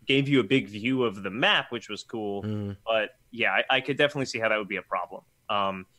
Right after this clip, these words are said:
Speaker 1: in this, since it's, it's basically your over-the-shoulder camera kind of thing, third-person shooter.
Speaker 2: Is this what you're streaming?
Speaker 1: Uh,
Speaker 2: Have you
Speaker 1: I have
Speaker 2: been
Speaker 1: not
Speaker 2: streaming
Speaker 1: streamed
Speaker 2: this?
Speaker 1: it yet. It
Speaker 2: Interesting.
Speaker 1: came out, um, basically during our off time. I think it came out on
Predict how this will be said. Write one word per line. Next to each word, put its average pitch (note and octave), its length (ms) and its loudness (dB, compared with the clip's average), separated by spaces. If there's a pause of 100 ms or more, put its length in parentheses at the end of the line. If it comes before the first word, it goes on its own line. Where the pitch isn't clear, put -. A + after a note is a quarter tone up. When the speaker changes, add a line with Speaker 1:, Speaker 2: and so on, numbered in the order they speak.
Speaker 1:
in D3 160 4
this, E3+ 280 6
since C3 300 0
it's, A#2+ 240 -4
it's B2 160 -6
basically C3 400 2
your A2+ 240 0
over-the-shoulder A2 720 -2
camera F#2+ 400 -2
kind F#2+ 140 -6
of F#2+ 100 -12
thing, F#2 320 -10
third-person G#2 560 -2
shooter. - 400 -12 (180)
Speaker 2:
Is C#3 120 -2
this E3+ 120 0
what F#3+ 140 6
you're C3+ 80 2
streaming? D3 560 0 (720)
Speaker 1:
Uh, A2+ 280 6
Speaker 2:
Have - 0 -
you C3 80 4
Speaker 1:
I - 60 6
have D#3+ 40 6
Speaker 2:
been C#3 60 4
Speaker 1:
not F3+ 100 6
Speaker 2:
streaming D#3 320 2
Speaker 1:
streamed - 0 -
Speaker 2:
this? E3 80 -8
Speaker 1:
it C3+ 140 -14
yet. A#2 260 -6
It C3+ 140 2
Speaker 2:
Interesting. A#2 160 -6
Speaker 1:
came C3+ 200 4
out, B2 400 2
um, A2 720 2 (500)
basically B2+ 420 0
during A2+ 260 2
our G#2+ 140 2
off A2 200 0
time. C#3 300 4
I A2+ 60 -2
think G#2+ 160 -8
it - 100 -10
came G#2+ 240 -2
out G2 220 2
on F#2+ 540 -2